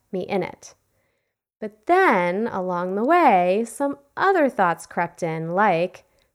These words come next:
"Forty-five minutes is a long workout." And two forty-five minute workouts a day might be excessive for me.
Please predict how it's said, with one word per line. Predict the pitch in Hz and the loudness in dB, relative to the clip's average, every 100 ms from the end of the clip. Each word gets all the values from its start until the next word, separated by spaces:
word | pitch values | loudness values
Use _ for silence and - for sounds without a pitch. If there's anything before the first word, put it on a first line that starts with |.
| _ | _
"Forty-five | _ 185 190 233 240 254 247 | _ 0 2 2 2 2 4
minutes | 262 269 269 | 2 2 0
is | 254 | -2
a | 254 | 2
long | 247 247 254 | 4 4 2
workout." | 262 330 320 170 165 - _ _ _ _ _ _ _ _ _ _ | 0 -2 -2 -4 -6 -10 _ _ _ _ _ _ _ _ _ _
And | 240 277 214 185 196 - _ _ _ _ _ | 0 2 4 0 -4 -10 _ _ _ _ _
two | - 349 381 | 0 4 4
forty-five | 381 269 269 262 254 240 | 4 2 4 2 0 0
minute | 220 226 190 | 0 -2 -2
workouts | 196 202 233 233 233 | 0 0 0 -4 -2
a | 190 | -6
day | 170 185 190 202 220 - - | -2 0 2 0 -4 -10 -8
might | 196 214 226 202 | -2 -2 -4 -8
be | 202 190 - | -8 -8 -8
excessive | 180 - - 170 170 - 180 170 - - | -12 -14 -8 -8 -8 -8 -8 -10 -16 -12
for | - 170 | -6 -6
me. | 160 - | -6 -10